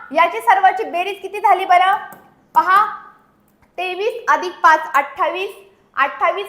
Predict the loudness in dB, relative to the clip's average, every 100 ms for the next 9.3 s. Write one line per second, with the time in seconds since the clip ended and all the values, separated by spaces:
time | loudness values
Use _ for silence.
0 | -8 -4 -4 -4 -2 -2 -4 -10 -4 -4
1 | -4 -12 -18 -14 -12 -14 -18 _ _ _
2 | _ -2 -2 -6 -8 -8 -10 -20 _ _
3 | _ 0 0 -6 -10 -10 -4 -4 0 -2
4 | 2 2 2 -2 -6 -10 2 2 2 -4
5 | -10 -20 _ -4 -4 -6 -4 -2 -2 -6
6 | -4 -4 -4 -10 -10 -10 -16 _ -12 -12
7 | -2 0 0 -4 -10 -14 -20 -20 _ -2
8 | 0 2 0 0 -6 -10 -8 -8 0 0
9 | 2 -2 -4